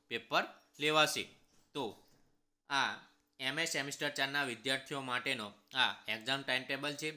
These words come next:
જે બે સપ્ટેમ્બરથી પરીક્ષા શરૂ થનાર છે. આ એક્ઝામ ટાઇમટેબલની તમે પી ડી એફ ડાઉનલોડ કરવા માગો છો તો નીચે ડિસ્ક્રિપ્શનમાં નીચે Telegram ચેનલની લિંક આપવામાં આવેલી છે, ત્યાંથી તમે આ પી ડી એફ ડાઉનલોડ કરી શકો છો અને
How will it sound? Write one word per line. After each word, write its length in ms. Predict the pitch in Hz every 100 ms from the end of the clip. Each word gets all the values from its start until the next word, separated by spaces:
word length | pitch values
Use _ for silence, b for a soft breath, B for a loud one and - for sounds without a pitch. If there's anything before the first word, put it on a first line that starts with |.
| 131 117
જે 120 | 131 101 - b b b b
બે 100 | 135 147 147
સપ્ટેમ્બરથી 720 | 131 - 139 139 135 160 185 -
પરીક્ષા 400 | 117 127 147 143
શરૂ 220 | 131 139 139
થનાર 260 | 120 131 -
છે. 100 | 156 107 - _ - _ _ _ -
આ 120 | 165 151
એક્ઝામ 260 | 120 143 151
ટાઇમટેબલની 640 | 147 135 143 139 143 143
તમે 180 | 143 135 - -
પી 140 | 127
ડી 160 | 131 151
એફ 80 | 151 147
ડાઉનલોડ 420 | 131 135 143 139
કરવા 280 | 135 135 131
માગો 220 | 123 143 156
છો 80 | 117 - _ _
તો 80 | 135 147
નીચે 240 | 135 143 104 B B B 139
ડિસ્ક્રિપ્શનમાં 840 | 135 - - 160 - 147 139 104 - 131
નીચે 220 | 131 135 139 135
Telegram 400 | 127 139 156 151
ચેનલની 380 | 147 143 143 139
લિંક 160 | 139 135
આપવામાં 400 | 123 - 135 127
આવેલી 180 | 139 143
છે, 80 | 156 151 _ -
ત્યાંથી 320 | 127 156 151
તમે 200 | 143 147 -
આ 100 | 131
પી 100 | 139
ડી 120 | 139 139
એફ 80 | 135
ડાઉનલોડ 320 | 131 139 139
કરી 220 | 127 139 147
શકો 200 | 139 156
છો 100 | 165 165 131
અને 160 | 131